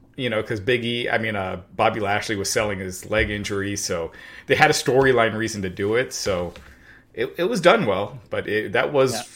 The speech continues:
Speaker 1: strange.
Speaker 2: Well, you, I got to imagine that the, uh, advertisers,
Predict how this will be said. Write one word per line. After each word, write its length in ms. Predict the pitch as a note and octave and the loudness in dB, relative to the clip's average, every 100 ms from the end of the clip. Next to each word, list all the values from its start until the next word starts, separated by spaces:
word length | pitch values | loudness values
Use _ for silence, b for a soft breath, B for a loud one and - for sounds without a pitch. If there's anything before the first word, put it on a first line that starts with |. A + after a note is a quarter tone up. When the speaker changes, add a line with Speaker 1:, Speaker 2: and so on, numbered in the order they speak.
| - | -10
Speaker 1:
strange. 680 | - - A#2 D#2 D#2 - - - - - _ - - B B B - | -6 0 0 -2 -6 -8 -8 -14 -20 -20 _ -20 -20 B B B -10
Speaker 2:
Well, 160 | C#3 | -4
you, 240 | C#3 C#3+ B2 | -2 -4 -4
I 160 | D3+ | -2
got 220 | D3 G3 E3 | 2 4 4
to 60 | |
imagine 500 | C3 B2+ B2+ A#2 A2+ | 2 0 0 -2 -6
that 240 | A2 G#2 - | -6 -8 -8
the, 180 | G#2+ | -6
uh, 200 | G#2 G2+ - | -6 -6 0
advertisers, 1040 | C3 F3 C#3+ G#2+ G#2 G#2 G#2+ G#2+ A#2+ - | 2 2 -2 -6 -6 -8 -10 -12 -12 -16